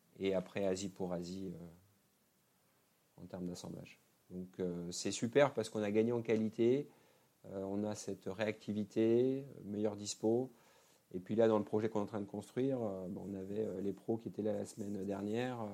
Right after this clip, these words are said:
Euh, on a le service course qui est au Between Village qu'on va inaugurer là dans quelques semaines.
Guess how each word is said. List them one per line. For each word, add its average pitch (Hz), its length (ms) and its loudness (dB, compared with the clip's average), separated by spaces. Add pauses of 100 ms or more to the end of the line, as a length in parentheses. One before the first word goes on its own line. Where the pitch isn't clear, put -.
(720)
Euh, 95 500 -4
on 98 160 0
a 101 240 2
le 101 80 4
service 104 380 -2
course 117 300 0
qui - 140 -4
est 98 40 2
au 95 60 4
Between 101 300 -4
Village 104 380 4
qu'on 95 200 -10
va 92 280 -4
inaugurer 98 540 -2
là 98 100 -2
dans 92 140 -4
quelques 92 360 -6
semaines. 110 440 -4